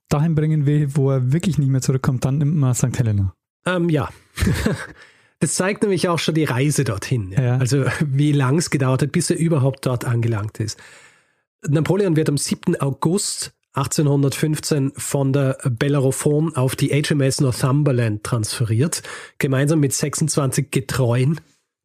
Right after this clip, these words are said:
Speaker 2: die bereit waren, mit ihm bis ans Ende der Welt zu ziehen.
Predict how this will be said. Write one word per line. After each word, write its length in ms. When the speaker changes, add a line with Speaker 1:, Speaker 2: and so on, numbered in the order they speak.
Speaker 2:
die 240
bereit 480
waren, 260
mit 160
ihm 220
bis 260
ans 180
Ende 340
der 120
Welt 280
zu 140
ziehen. 400